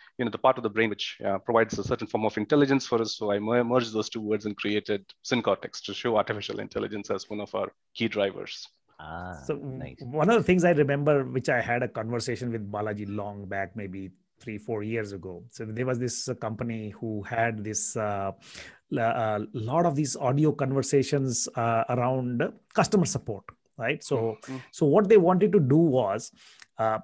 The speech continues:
Speaker 3: so we, we eventually actually did not solve the problem, but I, I remember this conversation very, v-, very vividly now, was that this,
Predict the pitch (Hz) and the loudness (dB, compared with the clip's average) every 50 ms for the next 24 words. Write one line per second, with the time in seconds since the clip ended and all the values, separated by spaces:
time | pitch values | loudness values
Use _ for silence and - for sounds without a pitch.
0 | _ _ - 208 190 190 165 180 175 - 131 165 190 190 165 180 165 - 170 190 | _ _ 4 4 6 6 6 4 4 6 8 8 8 10 8 8 6 6 6 4
1 | 165 - 170 156 135 147 139 165 160 127 - - 139 139 156 156 151 - - 120 | 6 4 4 2 4 4 4 4 4 2 2 2 4 4 4 4 4 2 2 0
2 | 117 143 143 143 143 131 - 143 135 143 147 139 139 135 139 156 160 147 170 147 | 2 2 2 2 0 0 2 2 4 4 6 4 4 4 2 2 4 4 4 4
3 | 156 151 - - 143 139 139 131 - 147 135 135 143 139 117 127 127 127 127 127 | 4 2 2 0 -2 0 0 0 2 2 0 0 0 -2 0 2 2 2 2 0
4 | 127 127 139 127 123 135 139 - 151 147 143 147 147 135 139 135 139 139 131 143 | 0 -2 -4 -4 -2 -4 -4 -4 -6 -8 -8 -6 -2 0 2 2 2 4 4 4
5 | 143 139 143 135 139 143 135 131 135 135 131 107 107 - - 131 120 117 120 110 | 6 6 4 4 4 2 2 2 2 2 2 0 -2 -4 -6 -4 -2 -2 -2 -4
6 | - - - - - - - - _ - 156 156 156 - - 147 156 - - | -6 -10 -16 -16 -16 -16 -18 -6 _ 2 2 2 2 0 0 0 2 2 0